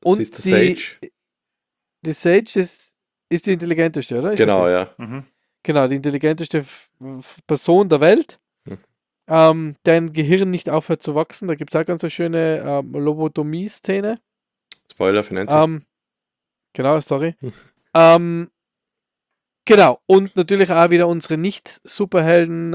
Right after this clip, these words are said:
Speaker 1: Mother's Milk, der übrigens komplett anders ausschaut, aber es ist der gleiche Schauspieler.
Speaker 2: Ja, ist, äh,
Speaker 1: Es gehen ja
Speaker 2: schlank,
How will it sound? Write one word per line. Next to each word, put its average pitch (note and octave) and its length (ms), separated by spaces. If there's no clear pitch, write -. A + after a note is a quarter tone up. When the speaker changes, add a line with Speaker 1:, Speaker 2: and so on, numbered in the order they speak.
Speaker 1:
Mother's D#3+ 360
Milk, E3 500
der D#3 180
übrigens F#3 280
komplett F3+ 340
anders F3+ 280
ausschaut, F3+ 340
aber D3+ 120
es D3+ 60
ist A3+ 140
der - 60
gleiche E3 260
Schauspieler. E3 460
Speaker 2:
Ja, G#2+ 140
ist, - 300
äh, G2+ 180
Speaker 1:
Es F#2+ 120
gehen F3 180
ja E3+ 180
Speaker 2:
schlank, A2+ 340